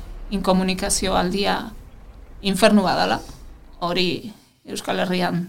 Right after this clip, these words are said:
denok gene-, genekien, baina, baina gero, mm, ez dakit egiaztatzea, eta esana,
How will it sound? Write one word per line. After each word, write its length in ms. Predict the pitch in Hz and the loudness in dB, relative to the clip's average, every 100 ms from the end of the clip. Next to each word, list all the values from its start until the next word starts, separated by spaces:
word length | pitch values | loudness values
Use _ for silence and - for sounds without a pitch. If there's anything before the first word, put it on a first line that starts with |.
| - 202 | -8 -4
denok 280 | 190 180 | 0 0
gene-, 300 | 180 180 180 - - | 2 0 0 -4 -6
genekien, 640 | 190 190 185 185 185 254 - - - _ _ _ _ _ _ | -2 0 0 2 4 2 0 -12 -20 _ _ _ _ _ _
baina, 1040 | 190 180 180 185 196 190 185 185 208 247 220 - - - - - | -18 -2 2 2 2 -4 -4 -6 -6 -8 -12 -18 -20 -20 -20 -20
baina 520 | 214 185 175 180 175 180 | -6 0 2 2 -2 -2
gero, 340 | 185 208 196 - | 2 2 0 -6
mm, 260 | - - - | -6 -6 -4
ez 100 | - | -2
dakit 300 | 208 226 - | 0 -2 0
egiaztatzea, 920 | 226 220 226 233 - 220 214 196 208 277 - _ _ | 2 6 6 6 4 -2 -2 -4 -4 -6 -10 _ _
eta 460 | 208 214 208 - 220 247 277 254 247 233 | -10 -8 -8 -12 -12 -12 -12 -12 -10 -4
esana, 380 | - 190 185 | -2 -2 -4